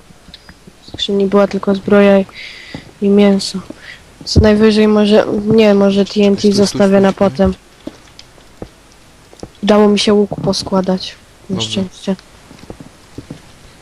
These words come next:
Speaker 2: Ile już ten masz łuk, to jest ciekawe. To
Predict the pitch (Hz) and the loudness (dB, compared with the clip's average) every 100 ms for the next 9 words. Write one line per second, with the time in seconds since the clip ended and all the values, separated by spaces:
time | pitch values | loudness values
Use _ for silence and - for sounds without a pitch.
0 | - 147 139 120 131 127 120 120 117 - | -12 -6 -6 -6 -10 -10 -10 -12 -14 -14
1 | - 110 104 - - 107 101 113 - - | -16 -16 -14 -18 -20 -18 -18 -20 -20 -20
2 | _ - - - - - - - - - | _ -20 -20 -20 -20 -20 -20 -20 -20 -20
3 | - - - - - _ - - - - | -20 -20 -20 -20 -20 _ -20 -20 -20 -20
4 | - - - - - - | -20 -20 -20 -20 -20 -20